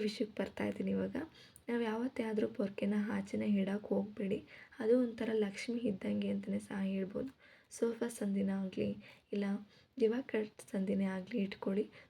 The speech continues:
ತುಂಬಾ ಒಳ್ಳೆಯದು. ಪೊರ್ಕೆನ ಕಾಲಲ್ಲಿ ಒದೆಯೋದು,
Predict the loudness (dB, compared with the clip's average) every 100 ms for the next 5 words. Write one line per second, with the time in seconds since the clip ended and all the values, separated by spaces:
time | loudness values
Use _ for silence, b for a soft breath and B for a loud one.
0 | -6 0 0 0 0 0 0 0 0 -2
1 | -6 B B B -2 -2 0 -2 -2 -2
2 | 0 2 4 4 4 2 2 0